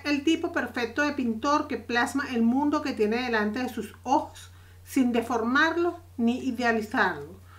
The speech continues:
Puede que sea la pupila más objetiva que ha contemplado las cosas con intención pictórica.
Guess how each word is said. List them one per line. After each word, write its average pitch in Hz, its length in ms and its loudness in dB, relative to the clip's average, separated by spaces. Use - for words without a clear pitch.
Puede 330 360 4
que 359 100 0
sea 285 240 0
la 311 160 2
pupila 269 400 0
más 269 300 2
objetiva 277 720 0
que 240 80 -2
ha 220 80 -4
contemplado 233 680 0
las 247 200 -2
cosas 254 380 -4
con 262 160 -4
intención 202 640 -2
pictórica. 190 760 -8